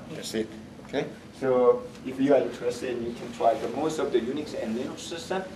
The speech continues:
We are using the, especially Ubuntu or the other, the Linux system. It's, uh, very easy to, you can just try. Before that,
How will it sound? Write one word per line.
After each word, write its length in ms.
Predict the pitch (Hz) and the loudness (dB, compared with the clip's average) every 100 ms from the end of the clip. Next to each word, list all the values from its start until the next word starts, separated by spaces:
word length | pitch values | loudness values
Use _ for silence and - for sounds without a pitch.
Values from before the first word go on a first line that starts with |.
| - - | -14 -2
We 120 | 131 | 4
are 60 | 127 | 6
using 360 | 123 123 123 117 | 6 0 -2 -2
the, 120 | 107 | -2
especially 400 | 110 123 120 117 107 | -2 -6 -4 -4 0
Ubuntu 440 | 127 147 139 - | 0 0 -4 -4
or 200 | 139 117 | 0 0
the 140 | 120 - | 0 -2
other, 340 | 127 131 135 - - - | -2 0 0 -4 -12 -4
the 80 | 117 | 2
Linux 280 | 127 - | 2 2
system. 480 | - - 151 - 196 - - - | -6 -6 -4 4 4 4 -8 -10
It's, 200 | 120 - 127 | -8 2 2
uh, 80 | |
very 340 | 117 139 151 - | 4 6 6 4
easy 380 | 165 156 - 110 | -2 -4 -4 -6
to, 200 | 107 98 | -4 -6
you 100 | - | -2
can 160 | - - | -2 0
just 280 | 156 - 127 - | -2 -4 -8 -6
try. 300 | - 104 - - - - - - - - - - - - - - - - - | 2 2 0 -10 -18 -18 -16 -16 -14 -14 -14 -14 -18 -18 -18 -18 -18 -14 -8
Before 300 | - 170 190 | -2 4 6
that, 420 | 147 151 151 | 8 6 4